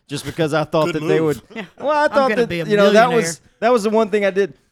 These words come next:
Speaker 2: They're
Speaker 1: But I
Speaker 2: easier to carry. It's
Speaker 1: Yeah.
Speaker 2: smaller. Fits
Speaker 1: But
Speaker 2: on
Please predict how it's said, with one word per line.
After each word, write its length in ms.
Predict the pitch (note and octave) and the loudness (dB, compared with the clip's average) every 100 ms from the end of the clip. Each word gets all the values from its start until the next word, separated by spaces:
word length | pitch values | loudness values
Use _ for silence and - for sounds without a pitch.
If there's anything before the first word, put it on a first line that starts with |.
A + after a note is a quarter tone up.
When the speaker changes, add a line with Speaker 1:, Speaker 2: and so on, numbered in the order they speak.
| _ | _
Speaker 2:
They're 80 | - | -4
Speaker 1:
But 100 | F#3 | -4
I 80 | A#3 | -4
Speaker 2:
easier 360 | C4 G#3+ A#3+ | -10 -14 -14
to 60 | A#3+ | -16
carry. 640 | - B3+ G3+ F#3 F#3+ F#3 | -16 -16 -14 -14 -12 -14
It's 140 | G3 - | -14 -10
Speaker 1:
Yeah. 280 | F4+ C#4+ | -6 -6
Speaker 2:
smaller. 480 | G3 F#3 F3+ F3+ G#3 | -6 -10 -14 -14 -16
Fits 180 | G#3 F#3+ | -8 -4
Speaker 1:
But 60 | |
Speaker 2:
on 40 | - | -2